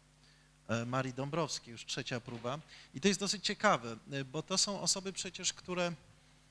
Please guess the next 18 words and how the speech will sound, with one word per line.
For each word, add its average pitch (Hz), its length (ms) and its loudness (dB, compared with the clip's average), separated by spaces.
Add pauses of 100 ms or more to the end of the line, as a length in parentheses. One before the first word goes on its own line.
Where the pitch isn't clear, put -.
(140)
przed - 180 2
czterdziestym 156 460 2
piątym 147 640 2 (180)
czy - 100 -12
przed 127 220 -2
wojną, 151 460 -2 (760)
e, 127 380 8 (800)
no, 135 280 0 (240)
<laughs> 120 320 -6
były 123 180 2
bardzo 143 320 6
krytycznie 117 440 -6
nastawione, 107 580 -10 (560)
e, 107 180 -2
wobec 113 360 0
obydwu 135 420 6
totalitaryzmów. 113 1080 -4 (840)
E, 120 200 6